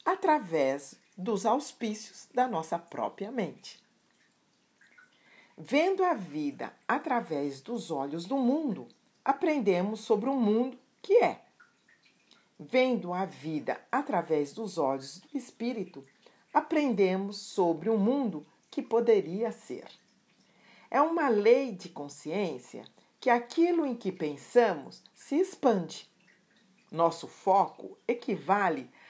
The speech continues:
a uma aprovação mental da visão de mundo que mantém o objeto de nosso foco no lugar. Para mudar o mundo, temos que mudar as lentes mentais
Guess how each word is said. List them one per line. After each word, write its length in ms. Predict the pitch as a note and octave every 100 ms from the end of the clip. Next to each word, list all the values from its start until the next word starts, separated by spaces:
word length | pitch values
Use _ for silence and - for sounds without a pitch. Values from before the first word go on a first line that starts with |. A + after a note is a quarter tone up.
| - -
a 140 | A#3+
uma 280 | C#4 E4 D#4+
aprovação 920 | - D#4 D#4+ D#4+ C#4 C4+ - D#4 E4+
mental 680 | E4+ E4 D4 - F#3 F3 F3
da 140 | F3+
visão 460 | F3+ F#3 - E3 F3+
de 160 | G3+
mundo 580 | C4 G#3 B3 C#4+ F#3+ C#3+ - - - _
que 100 | -
mantém 680 | D4 E4 D#4 - F3 D3+ C3 _ _ _ _ _ _ _ _ -
o 140 | F#3
objeto 800 | F#3+ F#3+ F3 D#3 F#3+ A3+ C#4+ A3
de 160 | D#3+ F3
nosso 340 | D3+ C#3+ -
foco 580 | A#3+ - F#3+ A3 D4 - - - _
no 80 | C#4+
lugar. 460 | D4 G#4 B3 - - _ - _ _ _ _ _ _ _ _
Para 380 | - G4+ G#4+ A#3
mudar 420 | F3+ D#3+ D3 C#3
o 60 | C3+
mundo, 500 | D3+ B3+ A#3 F3 B2 - _
temos 340 | F#3+ D3+ F3+
que 140 | - G3+
mudar 440 | B3 G3 D#3+ F3+
as 300 | A3+ B3+ E3
lentes 760 | D#3+ G#3 B3+ D#4+ F#4 - F#3+ E3+
mentais 800 | D3 C#3 - G3+ D3+ - -